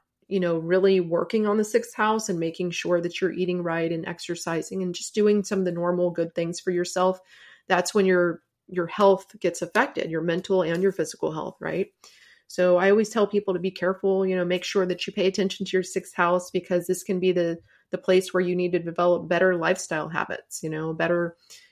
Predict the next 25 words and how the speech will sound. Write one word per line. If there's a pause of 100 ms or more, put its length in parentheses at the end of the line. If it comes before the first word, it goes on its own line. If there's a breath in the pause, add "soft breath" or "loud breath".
you
know,
eating
and,
and
things
like
that. (1700 loud breath)
All
right. (100)
Uh,
so
that
was, (220)
that
was
your
next
twenty
years,
right?
Let's,
let's
talk
about